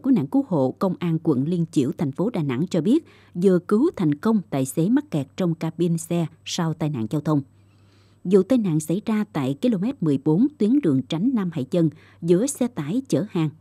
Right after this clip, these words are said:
mang biển kiểm soát hai mươi chín K T không không một ba không và xe cẩu mang biển kiểm soát ba mươi sáu H không sáu năm sáu chín chạy ngược chiều nhau. Vụ va chạm khiến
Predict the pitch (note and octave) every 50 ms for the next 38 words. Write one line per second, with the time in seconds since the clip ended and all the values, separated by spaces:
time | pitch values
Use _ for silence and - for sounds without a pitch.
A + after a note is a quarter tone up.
0 | _ - F#3 F#3+ F#3 F#3 F3 - D3 B2 C#3 E3+ - C#3+ A#2 C#3 D#3+ - A3+ C4
1 | D#4+ - - - _ _ - - F#3+ F3+ F3 E3 _ - D#3+ F#3+ C4 D4 - G3
2 | F3 _ _ E3+ E3+ D#3+ D#3+ - - - - _ - - A#3 A3 G#3 G3+ - -
3 | G#3 F#3+ F#3 F3 C#3 - - - F3 - - F#3 F3+ D#3+ - - - - - -
4 | - E3 F#3 F3 E3+ E3+ E3+ - - A#3 A#3 - - D3 B2 D#3 A#3+ D#4+ - _
5 | F3 F3 E3 D#3+ D3+ - C3+ A#2+ E3+ - - - B2+ - - A#3 D4 E4 - _
6 | _ - - F3 F3 E3+ D#3 D3+ - - D#3+ G#3 - C4+ D#4+ - _ _ - _
7 | _ - - G#3+ G3+ F#3+ F3 - E3+ F#3+ A#3+ A#3 G3+ F3+ E3 - F3+ F3+ - E3+
8 | F3+ C4 D4+ - - - _ _ _ - F3 D3 C#3 D3 E3 F3+ F3 D3+ C#3+ -
9 | - E3 C#3 C3+ C#3 F3 F#3+ F#3 D#3 - - _ _ _ _ _ _ - _ _
10 | F#3 F#3+ G3+ F#3+ G#3 G3+ C4+ C4 C4 - F3+ D3 C#3 D3+ - - - - F#3+ G#3
11 | C4+